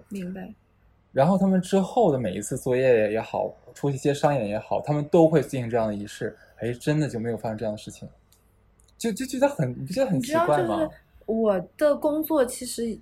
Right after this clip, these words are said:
Speaker 1: 之前没有太讲具体，我有跟哈茨有讲过，我们其实是跟影视圈是有一些合作的。
Speaker 2: 嗯。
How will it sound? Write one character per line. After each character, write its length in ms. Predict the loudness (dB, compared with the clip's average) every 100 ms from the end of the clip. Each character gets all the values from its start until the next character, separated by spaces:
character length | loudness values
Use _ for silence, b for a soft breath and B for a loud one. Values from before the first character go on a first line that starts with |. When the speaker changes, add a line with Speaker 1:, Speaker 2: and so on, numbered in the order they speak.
| -10
Speaker 1:
之 140 | -10
前 180 | -4 0
没 80 | 0
有 140 | 0
太 140 | -2 -2
讲 220 | -2 -4
具 120 | -4
体， 100 | -4
我 120 | -2 -2
有 80 |
跟 180 | -2 -2
哈 120 | -4
茨 140 | -4 -4
有 120 | -6
讲 280 | -4 -6 -4
过， 100 | -4
我 220 | -2 0
们 220 | -2 -4
其 160 | -6 -8
实 160 | -8
是 160 | -8 -6
跟 180 | -4 -2
影 180 | -2 -4
视 200 | -8 -6
圈 260 | -4 -4
是 120 | -4
有 80 | -6
一 40 | -6
些 80 |
合 220 | -8 -10 -10
作 240 | -6 -2
的。 80 | 0
Speaker 2:
嗯。 200 | 0